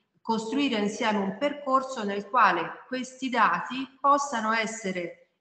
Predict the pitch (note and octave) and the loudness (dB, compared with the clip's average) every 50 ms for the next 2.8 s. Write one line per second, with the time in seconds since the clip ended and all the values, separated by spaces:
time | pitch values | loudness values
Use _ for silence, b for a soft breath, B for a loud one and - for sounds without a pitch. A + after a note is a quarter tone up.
0 | _ _ _ _ _ _ _ - - B3 B3 B3 B3 B3 - D4 E4+ D#4 C4 G#3 | _ _ _ _ _ _ _ -6 -2 0 0 0 -2 -4 -2 0 0 0 0 0
1 | - G3+ F#3+ F#3 F3 F3 - F#3+ F3 - G#3 G3+ G3+ G3+ - G3 F3 F3+ F3 E3+ | -2 -4 -4 -4 -4 -6 -6 -8 -8 -4 -2 -2 -2 -2 -6 -8 -8 -8 -8 -8
2 | F3 F3 - _ - B3 A#3+ A3 F#3 D#3 D#3+ D3 - - b | -10 -10 -12 _ -10 -6 -6 -6 -6 -6 -8 -10 -10 -14 b